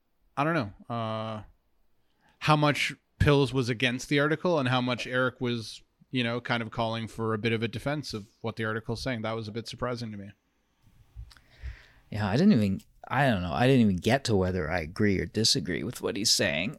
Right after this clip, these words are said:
Speaker 2: I mentioned a few f-, issues with his framing and some implications that I thought might be a little problematic, but otherwise I was just, yeah, mostly surprised on how differently we read it. I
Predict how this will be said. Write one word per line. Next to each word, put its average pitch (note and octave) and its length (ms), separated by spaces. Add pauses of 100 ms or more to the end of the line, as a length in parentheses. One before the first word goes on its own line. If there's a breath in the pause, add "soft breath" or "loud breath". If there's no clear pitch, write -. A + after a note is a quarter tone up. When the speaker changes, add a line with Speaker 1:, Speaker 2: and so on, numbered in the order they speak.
Speaker 2:
I C3+ 120
mentioned D3+ 400
a C3 40
few C3 240
f-, - 320 (200)
issues C3+ 680 (480)
with C#3 200
his A#2+ 140
framing B2 880
and C#2 300
some A2 280
implications B2 1000
that G2+ 140
I E2+ 160
thought G2+ 400
might G#2 300
be G#2+ 100
a G2+ 60
little G2+ 220
problematic, F#2+ 840 (100)
but D#2 200
otherwise G#2 540
I G2 100
was G2+ 160
just, - 340 (1120 soft breath)
yeah, F#2+ 120
mostly A2 420
surprised G2+ 520
on F#2+ 80
how G#2 220 (180)
differently D#2+ 440
we D#2 120
read E2 240
it. C2 200
I - 1040